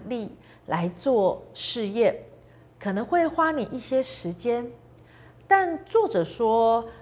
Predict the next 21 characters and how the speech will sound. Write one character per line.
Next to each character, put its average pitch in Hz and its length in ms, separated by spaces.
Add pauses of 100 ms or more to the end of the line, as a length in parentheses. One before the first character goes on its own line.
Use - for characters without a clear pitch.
这 392 100
段 392 200
时 240 180
间 277 340 (200)
不 254 100
需 240 240
要 226 160
有 151 200
压 196 260
力， 233 240 (640)
只 269 100
要 370 100
想 202 280
象 277 340 (680)
自 381 180
己 226 100
是 294 200
个 220 360
处 185 300
于 208 180 (160)
收 - 280